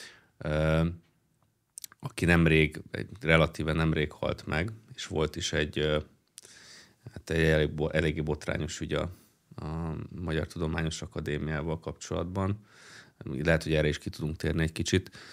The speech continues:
Szóval, ö, ki volt ez a Molnár Tamás, miért fontos ő nekünk, vagy miért fontos róla beszélgetni?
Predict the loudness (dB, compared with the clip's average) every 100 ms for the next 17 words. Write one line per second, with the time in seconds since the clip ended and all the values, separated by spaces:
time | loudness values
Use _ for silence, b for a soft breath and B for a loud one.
0 | B 2 6 10 10 12 12 10 8 2
1 | -6 _ -4 4 6 6 4 2 4 2
2 | 2 -2 -4 -4 -4 -6 -6 -6 -8 -18
3 | -10 -8 -6 -6 -6 -6 -6 -8 -4 -4
4 | -4 -6 -10 -8 -8 -8 -6 -6 -8 -8
5 | -10 -12